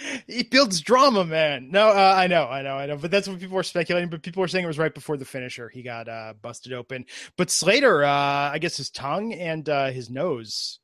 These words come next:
he on, he was looking pretty beat up on, uh, SmackDown. Not as bad as with the weird eye thing, but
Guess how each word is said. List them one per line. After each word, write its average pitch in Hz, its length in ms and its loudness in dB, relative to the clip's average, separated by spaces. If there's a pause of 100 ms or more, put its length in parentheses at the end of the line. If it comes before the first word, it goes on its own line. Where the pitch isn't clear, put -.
(100)
he 156 180 -4
on, 170 160 2
he 170 120 -2
was 220 100 0
looking 190 320 -4
pretty 160 220 -8
beat 143 200 -8
up 185 200 -4
on, 107 160 -16
uh, 104 180 -14
SmackDown. 117 440 -12
Not 143 120 0
as 135 80 -2
bad 139 220 0
as 123 100 -8
with 127 200 -12
the 127 60 -10
weird 123 260 -8
eye 127 200 -4
thing, 95 360 -18 (100)
but 98 180 -18